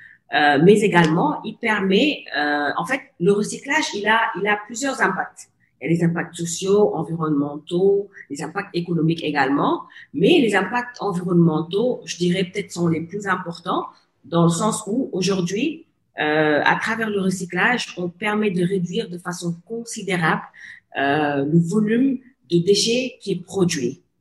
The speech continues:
Hein ? Et également, on permet à ces déchets-là d'avoir une seconde vie utilitaire. Donc, le déchet, euh, qui était initialement destiné à la décharge,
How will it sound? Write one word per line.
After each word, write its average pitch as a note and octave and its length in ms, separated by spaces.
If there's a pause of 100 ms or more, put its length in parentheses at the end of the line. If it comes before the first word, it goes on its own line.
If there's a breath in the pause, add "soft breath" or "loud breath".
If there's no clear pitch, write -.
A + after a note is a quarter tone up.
(320)
Hein ? A#3 300 (420 loud breath)
Et E3+ 300
également, A3 600 (120)
on - 60 (120)
permet A#3 380
à F#3+ 100
ces G3 160
déchets-là F#3+ 560
d'avoir F#3 500
une F3 100
seconde G#3 400
vie A3+ 300
utilitaire. E3+ 680 (380)
Donc, D#3 320
le A3 200
déchet, B3+ 480 (100)
euh, F#2 580
qui - 160
était F#3+ 200
initialement G3 720
destiné F3 640
à D#3 140
la D#3+ 60
décharge, F#3 560